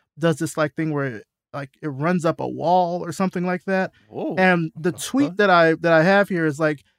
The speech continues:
Speaker 1: it's sort of like a fan cam video that I guess someone put together of a popular Brazilian song, and, like, it has clips of them dancing throughout the streets. I have been obsessed with it ever since I've seen it.
Speaker 2: Mm.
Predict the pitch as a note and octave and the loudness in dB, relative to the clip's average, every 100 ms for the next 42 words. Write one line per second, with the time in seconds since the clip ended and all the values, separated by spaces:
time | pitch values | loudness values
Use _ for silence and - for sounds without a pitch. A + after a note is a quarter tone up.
0 | _ _ - - A#3 A#3 F3 C3 F3 F3 | _ _ -6 2 4 4 2 0 0 0
1 | G3 - G#3 G3+ G#3 G#3 G3 E3+ D#3+ E3 | 0 0 0 0 -2 -2 -2 -2 0 -4
2 | - E3 D3 F#3+ D3 D3+ D#3 D#3 C#3 C3+ | -4 -4 -4 -8 -8 -6 -4 -4 -8 -8
3 | D#3 D3+ D#3 D3 D3 - _ _ - D#3 | -6 -6 -4 -6 -6 -10 _ _ -6 -4
4 | C#3+ E3+ D#3+ D3+ D#3 D3+ D#3 D#3 C#3+ C#3 | 0 0 0 -2 -2 0 -2 -4 -6 -8
5 | D3 D3 C#3+ C3+ - _ _ _ _ _ | -6 -4 -4 -6 -14 _ _ _ _ _
6 | _ - - G3+ - E3 F3 D#3 D#3+ D#3+ | _ -12 -2 -2 -2 -2 0 0 0 0
7 | E3 F#3 E3 F3 D#3 D3 - - - E3+ | 0 -2 -2 -2 -2 -2 -6 -12 -10 -8
8 | F3+ - - A3 C4+ G3+ G3 E3+ E3 - | -10 -10 2 6 6 6 0 0 -6 -6
9 | - F#3+ D3+ D#3+ D3+ D3 - _ _ - | -2 0 -2 -4 -4 -4 -8 _ _ -4
10 | E3+ D#3+ D#3+ B2+ C3+ - C3+ G#2+ - _ | -4 -4 -6 -6 -10 -10 -12 -12 -16 _
11 | _ - E3+ A#2 | _ -12 -8 -8